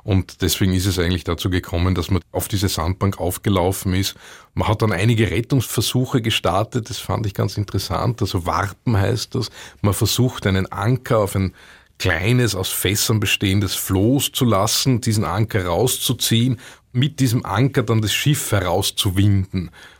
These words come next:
Das ist beim ersten Mal nicht geglückt, beim zweiten Mal ist es geglückt und genau in dem Moment, wo man eigentlich wieder frei war, ist blöderweise eine große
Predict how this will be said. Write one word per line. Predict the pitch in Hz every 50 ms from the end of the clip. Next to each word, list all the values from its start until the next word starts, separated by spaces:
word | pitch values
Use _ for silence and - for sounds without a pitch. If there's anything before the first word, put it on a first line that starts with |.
| _ -
Das | 104 98
ist | 110 107 -
beim | - 113
ersten | 98 104 110 - - -
Mal | 104 107
nicht | 123 165 - -
geglückt, | - 131 - 131 127 127 - -
beim | - 104 -
zweiten | - - 95 98 107 - 120
Mal | 101 92
ist | 78 151 170 135
es | 143 120 -
geglückt | - 117 - - 120 123 123 -
und | 117 104 98
genau | 120 113 104 104 123 160 160
in | 135 117 -
dem | - 123
Moment, | 131 123 117 104 104 127 147 139 - - - - - - _ _
wo | - 104 113
man | 139 139 120
eigentlich | 95 110 123 127 127 110 104
wieder | 127 120 104
frei | - - 104 85 85 104 127 127
war, | 131 131 127
ist | - - 107 - - - - -
blöderweise | - 95 101 113 120 117 101 92 95 104 104 - 107
eine | 107 107
große | 95 - 95 101 113 - - - 120 104